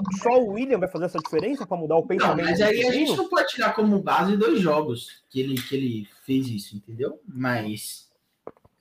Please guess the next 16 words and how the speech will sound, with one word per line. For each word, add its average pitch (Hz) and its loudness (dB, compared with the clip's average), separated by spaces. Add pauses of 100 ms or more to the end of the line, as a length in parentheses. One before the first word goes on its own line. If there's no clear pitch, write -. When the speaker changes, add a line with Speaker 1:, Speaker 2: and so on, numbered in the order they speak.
(420)
Speaker 2:
vamos 160 4
ver, - 2
vamos 160 2
ver. 202 6
O - -2
Silvinho 233 2
ainda 202 4
é 180 4
uma 170 0
incógnita. 104 -2 (540)
Essa 117 -6
é - 0
a 175 -4
grande 123 -4
ver-, 113 -4
verdade. 98 -4